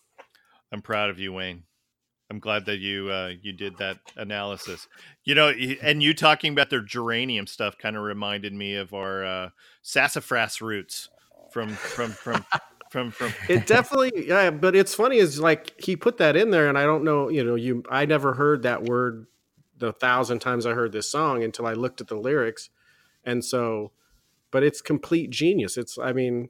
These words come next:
Speaker 3: he's, he, he's an absolute genius songwriter.
Speaker 2: Yep. He is.
Speaker 1: All right. Uh, let's get some scores then. So you, Wayne, you've already told me this is your high score?
Speaker 3: Yes, this is eleven.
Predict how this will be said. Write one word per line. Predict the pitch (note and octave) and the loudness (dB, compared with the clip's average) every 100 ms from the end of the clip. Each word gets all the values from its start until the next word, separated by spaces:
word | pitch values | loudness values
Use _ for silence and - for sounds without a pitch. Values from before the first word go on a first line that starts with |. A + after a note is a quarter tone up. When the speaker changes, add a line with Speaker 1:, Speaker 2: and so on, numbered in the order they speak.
| _ | _
Speaker 3:
he's, | - B2+ B2+ A2 - _ | -12 -6 -6 -8 -14 _
he, | C3 A2+ - | -10 -10 -10
he's | A#2+ G#2 | -10 -8
an | G#2 | -8
absolute | A#2+ A#2+ - A#2 A2+ | -6 -6 -6 -8 -8
genius | G2+ G#2+ G#2 G2 - | -8 -8 -6 -8 -8
songwriter. | G2+ F#2+ F#2+ F2+ F#2+ _ _ _ _ _ _ | -8 -8 -10 -12 -16 _ _ _ _ _ _
Speaker 2:
Yep. | A2+ F#2 E2 _ _ _ _ _ _ _ _ _ _ _ _ | -2 -2 -2 _ _ _ _ _ _ _ _ _ _ _ _
He | F#2+ | -6
is. | E2+ E2 - - | -6 -8 -16 -16
Speaker 1:
All | |
right. | G2+ B2+ B2+ _ _ _ _ _ _ _ _ _ | -14 -14 -16 _ _ _ _ _ _ _ _ _
Uh, | - G#2 G#2 G#2 G#2 G2+ | -8 -6 -4 -4 -2 -4
let's | G2 G#2+ - | -6 -10 -8
get | C3 B2+ | -8 -8
some | A2+ | -14
scores | - A2+ B2+ B2 | -10 -8 -6 -8
then. | - F2+ F2 _ _ _ _ _ _ - | -12 -14 -14 _ _ _ _ _ _ -20
So | - G#2 G2+ G#2 G#2 F#2 | -10 -6 -6 -6 -8 -8
you, | A2+ A#2 - G#2+ | -10 -10 -12 -18
Wayne, | G#2 A2+ A#2+ | -6 -6 -4
you've | A2+ A2+ | -6 -4
already | A2+ A2+ G#2+ | -4 -4 -6
told | A#2 G#2+ | -8 -8
me | A2+ A2 | -8 -10
this | G#2 - | -12 -12
is | G#2 | -10
your | G#2 | -8
high | G2+ G#2 | -6 -6
score? | - A#2 A2+ A#2 - _ _ _ _ _ _ _ _ _ _ _ - | -6 -10 -10 -12 -20 _ _ _ _ _ _ _ _ _ _ _ -6
Speaker 3:
Yes, | A#2+ G2 | -4 -4
this | B2 | -6
is | A#2 | -6
eleven. | A2+ A2 E2+ | -4 -6 -8